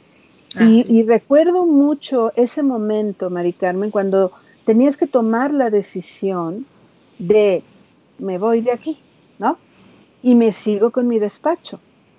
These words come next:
Speaker 2: Dime, Mari Carmen, ¿cómo una persona que tiene una seguridad en el trabajo, a veces nos obligan, a veces,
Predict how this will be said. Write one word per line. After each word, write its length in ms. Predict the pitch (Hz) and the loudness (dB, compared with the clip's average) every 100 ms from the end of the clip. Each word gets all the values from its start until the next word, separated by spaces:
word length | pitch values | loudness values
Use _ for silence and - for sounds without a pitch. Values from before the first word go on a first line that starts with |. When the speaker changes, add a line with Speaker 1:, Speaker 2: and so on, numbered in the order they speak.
| _ _ _ _ _ _ - | _ _ _ _ _ _ -12
Speaker 2:
Dime, 680 | 196 285 339 330 247 240 214 | 0 2 4 4 0 -4 -6
Mari 260 | 208 208 | -4 -4
Carmen, 440 | - 226 214 226 233 | -2 -2 -2 -4 -2
¿cómo 260 | 269 285 | 0 2
una 200 | 330 311 | 0 -2
persona 880 | 262 214 202 202 254 220 202 180 185 | -2 -2 -2 -6 -8 -6 -4 -6 -4
que 140 | 214 | -4
tiene 260 | - 262 285 | 0 0 2
una 160 | 285 | 2
seguridad 480 | 269 233 208 202 208 | 2 0 2 2 2
en 100 | 214 | 0
el 120 | 208 | -4
trabajo, 760 | 185 185 180 175 170 - 165 160 - _ - - _ _ _ _ _ - _ | -6 -6 -2 -2 -4 -8 -10 -12 -16 _ -20 -20 _ _ _ _ _ -20 _
a 120 | 226 | 4
veces 280 | 294 302 392 | 4 4 4
nos 180 | 359 269 | 4 2
obligan, 460 | 214 214 202 156 - _ | 0 0 0 -2 -8 _
a 100 | - | -4
veces, 480 | 202 247 269 277 - | 0 0 -2 -6 -10